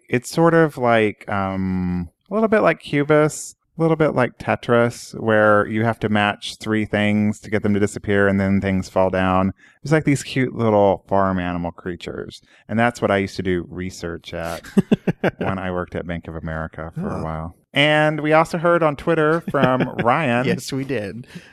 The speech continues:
Speaker 2: Hi, Ryan.
Speaker 1: Hi, Ryan. Ryan asked if the "fuck you, Ryan" at the end of the show was for him. Yes. Yes, it was.
Speaker 2: That was all Brian. <laughs>
Speaker 1: We're glad you're listening, Ryan.
Speaker 2: That was a test. You passed. Very good.
Speaker 1: <laughs> Well done.
Speaker 2: <laughs>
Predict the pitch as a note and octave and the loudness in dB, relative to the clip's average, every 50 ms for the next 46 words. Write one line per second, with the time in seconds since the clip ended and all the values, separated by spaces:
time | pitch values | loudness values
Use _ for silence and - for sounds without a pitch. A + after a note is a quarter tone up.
0 | - - - D#4 F#4+ A#3 G#3 A3 B3+ C#4+ D#4 G4 F3 - - - _ _ - C3 | -12 -6 -4 0 2 2 4 4 6 4 4 4 2 -2 -6 -20 _ _ -8 -2
1 | B2+ B2 A#2+ A2+ G#2+ A2 A2 G#2+ A2 G#2+ A2 A#2 A#2 _ _ - B2 A#2+ B2 B2+ | -2 0 0 0 0 0 -2 -2 -2 -4 -4 -6 -10 _ _ -6 -2 0 0 2
2 | B2+ B2+ A#2+ A#2 A2+ G#2+ - - - A2 _ - G#2 - - G#2 G2 - - G2 | 2 2 2 2 2 0 -4 -8 -8 -8 _ -6 -6 0 0 0 0 2 0 2
3 | F#2+ F#2 F#2 F#2 F#2 F#2+ F#2 F2+ F2+ F#2 F#2 F#2 F2+ F2 F2+ F2 F2 F#2 F2 - | 2 2 2 2 2 0 0 -2 -2 -2 -2 -2 -2 -2 -2 -2 -2 -4 -6 -6
4 | - F#2 F2+ F2 E2+ - F2+ - - - F#2+ E2 F#2 F2 F2 E2+ F2+ G2 - _ | -2 0 0 2 2 0 -2 -4 -4 -6 -2 0 2 2 2 2 0 -4 -6 _
5 | _ - D3 D3+ C#3 B2 - - - - - _ _ - - A2+ A#2 - - A#2 | _ -4 -2 0 0 -2 -4 -10 -16 -16 -20 _ _ -8 -8 -8 -6 -4 -4 -4
6 | A#2+ A#2 G#2 - - - - G#2 G2+ G2+ G#2 G#2 - - - - A3+ - - B2 | -4 -2 -2 -2 0 2 2 2 2 2 0 2 2 2 2 2 -2 -2 2 0
7 | E3 F#3+ - - - _ - - - - - - _ _ _ - - D3 D3+ C#3+ | 0 0 0 -10 -10 _ -2 -2 0 -2 -6 -6 _ _ _ -8 -6 -2 2 4
8 | C3+ C3+ C3 C#3+ C#3 C#3 C3+ - - B2+ A2+ A2+ A2 A2 A2+ A#2+ B2+ B2+ _ _ | 4 4 4 0 -2 -2 -2 -2 -2 0 2 2 2 2 2 0 -2 -4 _ _
9 | _ - C#3+ D3 D3 E3+ E3 - G#3 G#3 D#3 - - D3 C3 - - C3 G#2+ G2 | _ 0 2 4 4 2 2 0 0 0 0 0 4 4 4 4 4 0 -2 -2
10 | G2 - - - - - - - _ - - A2 A2 G#2+ A#2+ G2+ G2+ G2+ G2+ - | -4 -8 -10 -12 -12 -14 -16 -16 _ -6 -2 -2 -2 0 -2 -2 -2 -2 -6 -8
11 | - - - - - - _ - - G#2+ A#2 A2+ A2+ A2+ A2 A#2 A#2+ A2+ G#2+ G#2+ | -14 -14 -14 -16 -18 -18 _ -14 -6 -2 0 2 4 4 6 4 4 2 0 -2
12 | G#2 F#2 F2+ F2 F2 E2+ E2+ E2+ E2 E2 F2 F#2+ F#2+ - - | -2 0 0 -2 -2 -2 -4 -4 -4 -2 -2 -2 0 0 0